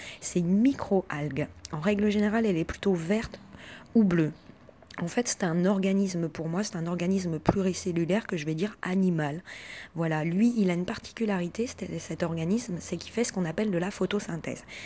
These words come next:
Mais bon, c'est pas le sujet du jour, donc je vais pas vous faire un sujet sur la photosynthèse, quoique c'est vraiment un sujet passionnant aussi, la photosynthèse.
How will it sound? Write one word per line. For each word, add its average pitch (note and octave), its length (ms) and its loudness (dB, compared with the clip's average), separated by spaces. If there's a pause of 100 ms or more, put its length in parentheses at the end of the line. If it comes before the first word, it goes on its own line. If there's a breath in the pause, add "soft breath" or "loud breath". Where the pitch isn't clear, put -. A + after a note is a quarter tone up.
(140 loud breath)
Mais E3 100 2
bon, C#3 200 -6
c'est - 160 -4
pas F#3 100 4
le G#3 60 4
sujet G3+ 280 4
du F#3 140 4
jour, A#3+ 220 4
donc F#3 160 0
je E3+ 80 2
vais E3 80 2
pas G3+ 100 0
vous F#3+ 80 0
faire F#3 220 -4
un E3 80 -2
sujet F3 300 -4
sur - 140 -6
la D3+ 80 -4
photosynthèse, E3 680 -2
quoique A3+ 380 -2 (440 loud breath)
c'est - 140 -6
vraiment F3+ 260 0
un A#3 60 0
sujet F#3+ 300 -2
passionnant G3 460 -2
aussi, C#3+ 180 -6
la D3 80 -2
photosynthèse. C#3+ 640 -4